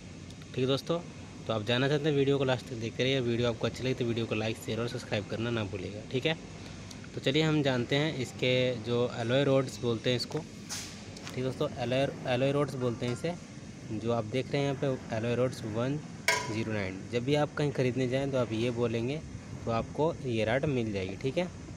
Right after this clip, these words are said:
दोस्तों, इसके करैक्टर के बारे में जानेंगे, क्या इसका करैक्टर है। ठीक है, तो थोड़ा मैं आपको पास ले जाता हूँ। ठीक है, ये दोस्तों इसके करैक्टर हैं, ये मतलब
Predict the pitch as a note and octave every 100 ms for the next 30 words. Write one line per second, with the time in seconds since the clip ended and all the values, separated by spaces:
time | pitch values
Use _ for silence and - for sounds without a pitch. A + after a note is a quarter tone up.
0 | - - - - - - - - - -
1 | C3+ - E3+ F3 D3 D3 - D#3+ D#3 D3+
2 | D3+ C#3+ C3+ C#3+ - C3 B2+ C3+ - B2
3 | - C3 C3 C3+ B2 C3 - B2 A#2 A#2
4 | - C3 B2+ B2+ A#2+ - G#2 A2 A#2+ C3+
5 | B2 A2+ A#2+ C#3+ - - - - - -
6 | - C3 C3 D3+ - A#2 - - - -
7 | - - - - - - - - - -
8 | - - - - C3 C#3+ E3 - E3 -
9 | C#3 - D#3 D3+ D3 - - - - -
10 | B2 C3 C#3 D#3